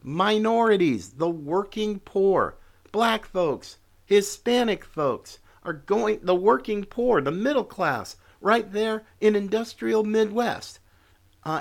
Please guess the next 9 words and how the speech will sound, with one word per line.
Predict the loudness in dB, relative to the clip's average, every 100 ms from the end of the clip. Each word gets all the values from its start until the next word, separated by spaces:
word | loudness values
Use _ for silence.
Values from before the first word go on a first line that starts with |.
| -2
in | 0
Ohio, | 2 0 -2 -4 -4 -8 -12 _ _ _ -2
in | 2 2
Michigan, | 2 0 -6 -10 -14 -20 _ _ _ _ 0
other | 0 0
places | -2 0 0 0 -6
around | -4 -2 -2 -2 -4 -4
the, | 0 2
uh, | 2